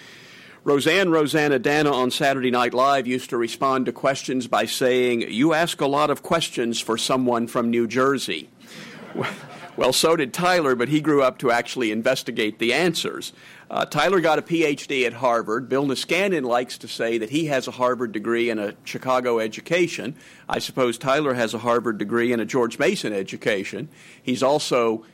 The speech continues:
using what he learned at Harvard to supply education at George Mason, where he is now the Holbert C. Harris Professor of Economics and the General Director of both the Mercatus Center and the James Buchanan Center for Political Economy,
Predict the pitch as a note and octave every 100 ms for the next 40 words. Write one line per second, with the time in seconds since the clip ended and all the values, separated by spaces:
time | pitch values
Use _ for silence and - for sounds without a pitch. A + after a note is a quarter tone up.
0 | _ - - F#3+ C#4 F#3 B2 B2 B2 B2
1 | A#2+ A#2+ A2+ A#2 A2+ G#2+ A#2 B2 A#2+ -
2 | B2+ - C4+ G3+ G2+ F#2 - A#2 F#2+ -
3 | A#2+ F2 - F#2 F#2+ G#2+ F#2 F#2+ - C3+
4 | D3+ G#2 A2 G2+ G2 F#2+ G#2 G#2+ G#2+ G#2+
5 | G2 - - - - C#3 C3+ B2 - C3+
6 | A#2 B2+ B2 A#2 A2+ - G#2+ B2 A#2 A2+
7 | - G#2 A2 A2 G#2 C3+ A#2 D3+ - -
8 | - - - B2 C#3 D3+ C#3 B2 B2+ C3
9 | C3 A#2+ A#2+ A2+ A#2+ - C3+ C#3 G2+ A#2+
10 | A#2 - G#2+ G2+ - C3+ C#3 B2+ - B2+
11 | A#2 A#2 A#2 A#2+ A2+ A#2 A2 G2+ A2+ A2+
12 | G#2+ G#2+ G#2 C3+ C3+ A#2+ A2+ - G#2+ A2+
13 | A2 A#2 G#2+ A2 G2+ G#2 - G#2 G2+ D3+
14 | D#3+ A#2 G#2+ F3+